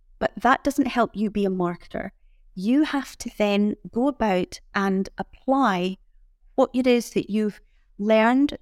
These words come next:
read, observed, experienced, and apply that given a particular set of circumstances, which are,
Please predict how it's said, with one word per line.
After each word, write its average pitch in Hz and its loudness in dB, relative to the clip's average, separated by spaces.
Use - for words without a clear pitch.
read, 185 0
observed, 185 0
experienced, - -6
and 202 -2
apply 254 0
that 190 -2
given 226 2
a 202 0
particular 196 -4
set 180 -6
of 165 -10
circumstances, 175 -4
which - -8
are, 208 -2